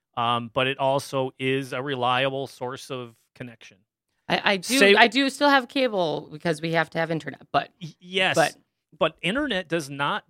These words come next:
Speaker 1: factor into the cost that supports O N T V.
Speaker 2: Okay,
Speaker 1: It's
Speaker 2: that's
Speaker 1: only
Speaker 2: good. That's
Speaker 1: cable,
Speaker 2: good.
Speaker 1: it's
Speaker 2: Um,
Speaker 1: only cable television.
Speaker 2: Okay.
Speaker 1: So we are working, we have a national organization,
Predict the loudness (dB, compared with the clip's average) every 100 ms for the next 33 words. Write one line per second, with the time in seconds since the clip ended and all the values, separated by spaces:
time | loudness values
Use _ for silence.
0 | _ -4 -4 -4 -8 -6 -6 -8 -10 -14
1 | -10 -2 0 0 -4 -10 -10 -18 -20 _
2 | -8 -8 -10 -20 -20 -20 _ _ _ _
3 | _ _ -6 -4 0 2 4 4 6 6
4 | 6 4 4 4 4 2 2 0 -10 -6
5 | -6 -6 -8 -10 -6 -4 -2 -4 -6 -4
6 | 0 -2 -4 -18 _ -14 -8 -8 -10 _
7 | _ _ 0 2 2 -2 _ _ -2 0
8 | 2 2 0 0 -2 -2 -4 -4 -6 -12
9 | -8 -6 -4 -4 -4 -4 -4 -2 -4 -6
10 | -6 -6 -6 -14 -20